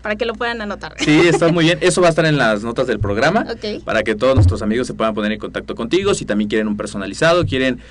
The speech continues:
Speaker 2: pues, también, este, hacer ese role-playing, que retroalimentar sobre más temas, sobre
Speaker 1: Claro.
Speaker 2: estos temas del acondicionamiento físico, para que, bueno, puedan estar ahí en contacto. Y por último, ¿algún libro o bien alguna película que nos puedas recomendar para terminar la entrevista?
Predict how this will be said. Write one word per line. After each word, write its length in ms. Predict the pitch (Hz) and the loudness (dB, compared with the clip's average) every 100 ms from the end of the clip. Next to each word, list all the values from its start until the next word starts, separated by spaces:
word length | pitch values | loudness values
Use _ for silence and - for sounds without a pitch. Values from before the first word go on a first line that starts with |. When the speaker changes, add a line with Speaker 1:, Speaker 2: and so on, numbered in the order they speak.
| - | -16
Speaker 2:
pues, 160 | - 107 | -8 -4
también, 320 | 110 110 120 | 0 2 2
este, 460 | 123 113 - 110 104 | 0 -2 -4 0 0
hacer 320 | 104 120 120 - - | 2 0 0 -2 -6
ese 220 | 120 110 107 | -6 -2 -2
role-playing, 720 | 113 107 127 131 139 139 127 | -2 -2 0 0 0 -2 -2
que 120 | 110 | -2
retroalimentar 840 | 107 107 101 101 104 131 147 156 151 | 0 0 0 0 2 2 2 0 -4
sobre 240 | 110 104 | -4 -2
más 240 | 120 123 | 0 -2
temas, 400 | - 139 151 151 | -2 -2 0 0
sobre 160 | 151 110 | 0 0
Speaker 1:
Claro. 100 | 208 | 0
Speaker 2:
estos 160 | 202 - | -2 -2
temas 180 | 123 | -2
del 120 | 117 104 | -2 -4
acondicionamiento 560 | 101 90 95 107 107 | -6 -10 -6 -4 -4
físico, 500 | 131 156 190 - - - - - - | -4 -4 -4 -2 -4 -6 -20 -16 -2
para 180 | 104 | -2
que, 100 | 104 | 0
bueno, 200 | 107 104 104 - - | -2 -2 -6 -14 -2
puedan 220 | 113 110 | 0 0
estar 200 | 104 101 | -2 -4
ahí 140 | 98 | -4
en 80 | 98 | -4
contacto. 400 | 95 95 98 - - - - | -6 -4 -4 -8 -20 -18 -4
Y 80 | 139 | 0
por 180 | 151 185 | 2 2
último, 380 | 208 214 214 - | 4 4 4 4
¿algún 360 | 147 151 180 180 | 4 4 4 4
libro 640 | 190 220 202 196 202 202 - | 4 4 4 2 4 2 0
o 160 | 123 | 0
bien 220 | 123 147 156 | 2 2 2
alguna 320 | 143 156 160 | 2 2 2
película 580 | 127 117 143 143 151 135 | 0 0 -2 2 0 2
que 80 | |
nos 160 | 107 104 | -2 -2
puedas 240 | 127 127 | 0 2
recomendar 640 | 131 - 104 101 107 147 - - | 2 -4 -4 -2 -2 -4 -6 -6
para 160 | 104 | -4
terminar 320 | 107 104 104 | -2 -2 -2
la 80 | 120 | -2
entrevista? 500 | 127 110 123 - 139 | -4 -6 -6 -8 -12